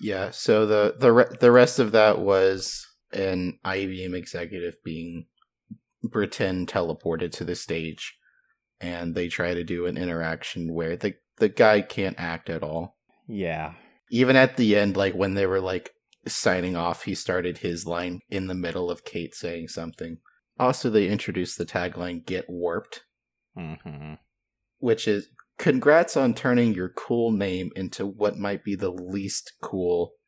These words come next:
Speaker 1: tagline.
Speaker 2: Yeah.
Speaker 1: I do like that the I B M executive comes on stage and he's holding the big chunky box
Speaker 2: Yes.
Speaker 1: for O S two Warp.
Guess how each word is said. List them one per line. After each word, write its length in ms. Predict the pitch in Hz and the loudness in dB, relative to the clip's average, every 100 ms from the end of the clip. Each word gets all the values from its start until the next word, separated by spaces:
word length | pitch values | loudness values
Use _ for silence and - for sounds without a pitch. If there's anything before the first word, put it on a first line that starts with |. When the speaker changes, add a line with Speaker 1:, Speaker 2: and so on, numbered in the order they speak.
| _ | _
Speaker 1:
tagline. 640 | - 92 80 - - 67 - - _ _ _ _ | -4 -2 -2 -6 -10 -10 -10 -16 _ _ _ _
Speaker 2:
Yeah. 320 | - 76 71 69 _ _ _ - | -10 -6 -6 -10 _ _ _ -4
Speaker 1:
I 120 | 104 | -2
do 160 | 107 | 4
like 160 | 110 101 | 4 4
that 180 | 95 85 | 0 -2
the 60 | |
I 200 | 82 85 | -2 0
B 120 | 87 87 | -2 -4
M 60 | |
executive 640 | 85 - 87 90 85 80 | -6 -6 -8 -6 -6 -8
comes 240 | - 90 85 | -6 -6 -4
on 120 | 85 | -8
stage 340 | - 85 85 | -6 -6 -6
and 80 | 90 | -6
he's 120 | 85 - | -10 -4
holding 340 | 92 85 90 | -2 -2 -4
the 60 | 85 | -6
big 240 | 85 80 | -8 -8
chunky 360 | - 85 - 85 | -6 -8 -8 -8
box 540 | 78 82 - - - _ _ _ _ | -4 -6 -8 -14 -14 _ _ _ _
Speaker 2:
Yes. 160 | - | -2
Speaker 1:
for 200 | 87 85 | 0 0
O 20 | 80 | -2
S 120 | 76 | -4
two 220 | - 85 | -10 -10
Warp. 320 | 87 85 85 | -8 -6 -6